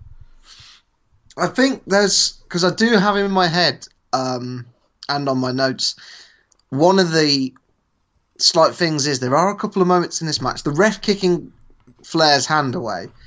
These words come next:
I get the, the psychology and the logic behind it, but I just think that's one of the moments. It's like, oh, well,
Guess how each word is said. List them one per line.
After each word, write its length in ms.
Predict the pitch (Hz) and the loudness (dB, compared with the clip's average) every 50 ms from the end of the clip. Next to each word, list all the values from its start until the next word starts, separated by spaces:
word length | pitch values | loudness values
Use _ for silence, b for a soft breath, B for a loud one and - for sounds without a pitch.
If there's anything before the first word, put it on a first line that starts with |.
| b b b b b b b b b b - - | b b b b b b b b b b -10 -4
I 100 | - 135 | -4 -4
get 380 | 113 110 - 180 180 180 - - | -4 0 2 4 4 4 2 -2
the, 140 | - 143 147 | -6 -8 -6
the 120 | 143 139 | -6 -4
psychology 540 | 131 - 156 147 135 127 143 139 139 127 131 | -4 -2 -2 -2 -2 -2 -4 -4 -4 -4 -4
and 100 | 135 123 | -4 -4
the 60 | 123 | -2
logic 340 | 127 139 139 135 120 - - | -2 0 0 -2 -2 -6 -6
behind 380 | - 110 - 107 - - 110 104 | -6 -8 -6 -6 -6 -6 -6 -8
it, 140 | 101 - - | -8 -2 0
but 140 | 110 107 | 2 4
I 60 | 123 131 | 4 2
just 200 | 131 147 131 - | 2 0 -2 0
think 140 | - 139 127 | 0 0 0
that's 180 | 127 123 123 | 0 -2 -2
one 120 | - 139 135 | -2 -2 0
of 40 | 131 | 0
the 60 | 131 | 0
moments. 300 | 127 123 120 110 92 - | 0 -2 -2 -4 -6 -6
It's 80 | - | -4
like, 140 | 147 135 - | -2 0 2
oh, 200 | 180 165 - 120 | 2 2 0 0
well, 440 | 120 104 110 127 127 123 120 113 - | -6 -6 -4 -4 -4 -4 -6 -10 -16